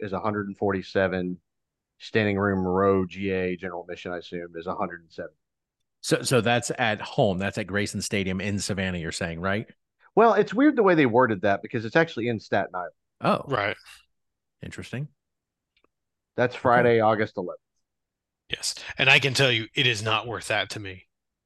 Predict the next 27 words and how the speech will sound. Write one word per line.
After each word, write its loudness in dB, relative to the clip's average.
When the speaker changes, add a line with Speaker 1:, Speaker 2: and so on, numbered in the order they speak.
Speaker 1:
Saturday's 6
Speaker 3:
Even 6
if 6
you 6
Speaker 1:
game 2
Speaker 3:
guys 4
all 2
wanna 0
go, 0
not -2
going. -6
Speaker 1:
Sa-, -2
Speaker 3:
Sorry. 2
Speaker 1:
Saturday's 4
game, 0
two 2
sixty-nine -4
each. -20
Speaker 2:
What 2
if -2
I 4
buy 0
the -2
ticket? -2
Speaker 3:
I'm, 0
no. 2
Speaker 2:
<laughs> -20